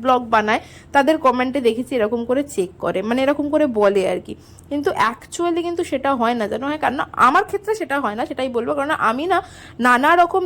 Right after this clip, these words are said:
দিক থেকে ভিডিও কখনোই করি না, just ওই ট্রাইপডে ক্যামেরাটা লাগিয়ে দিলাম, দিয়ে বসে পড়লাম। এবার যতক্ষণ পড়লাম ততক্ষণ ক্যামেরা আমার চলতে থাকলো, তারপরে সেটাকে যখন ভিডিও এডিট করতে বসি তখন সেটাকে ফাস্ট মোডে করে দিই আর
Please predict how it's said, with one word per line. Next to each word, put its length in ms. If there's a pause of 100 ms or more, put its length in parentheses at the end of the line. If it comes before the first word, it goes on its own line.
দিক 200
থেকে 140 (120)
ভিডিও 200 (100)
কখনোই 400
করি 160
না, 40 (100)
just 280
ওই 160
ট্রাইপডে 440
ক্যামেরাটা 440
লাগিয়ে 280
দিলাম, 180 (400)
দিয়ে 160 (140)
বসে 260
পড়লাম। 240 (280)
এবার 180
যতক্ষণ 380
পড়লাম 240
ততক্ষণ 340
ক্যামেরা 320
আমার 120 (100)
চলতে 280
থাকলো, 180 (100)
তারপরে 340
সেটাকে 260 (400)
যখন 160 (100)
ভিডিও 240
এডিট 220
করতে 220
বসি 140 (100)
তখন 140 (100)
সেটাকে 300
ফাস্ট 240 (100)
মোডে 180 (100)
করে 200
দিই 180
আর 60